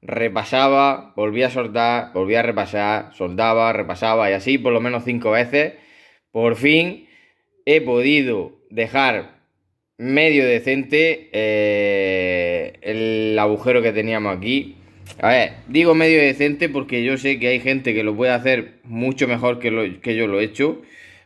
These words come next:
Pero bueno, si podéis ver, el agujero está completamente tapado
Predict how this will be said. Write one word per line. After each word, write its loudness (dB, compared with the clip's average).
Pero 2
bueno, -2
si -10
podéis 0
ver, 0
el -4
agujero 0
está 2
completamente -4
tapado -4